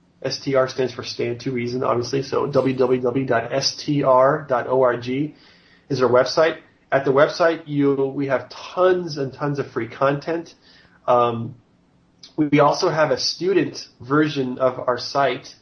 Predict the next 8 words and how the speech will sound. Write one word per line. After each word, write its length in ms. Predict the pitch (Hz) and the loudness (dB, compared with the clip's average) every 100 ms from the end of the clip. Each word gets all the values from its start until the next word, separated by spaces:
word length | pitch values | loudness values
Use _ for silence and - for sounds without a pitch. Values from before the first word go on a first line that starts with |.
| _ _ _ | _ _ _
at 260 | - 123 - | -4 -4 -2
S 240 | 143 147 - | -4 -4 -8
T 180 | 170 | -4
R 200 | 151 135 | 2 2
place 720 | 127 - 143 139 - - - - _ _ _ - | 0 -4 -2 -2 -4 -10 -12 -18 _ _ _ -2
dot 220 | 123 123 | -2 0
org, 440 | 127 131 175 202 - _ _ _ _ _ | 0 0 0 -4 -14 _ _ _ _ _
uh, 340 | - 117 113 | -8 -6 -6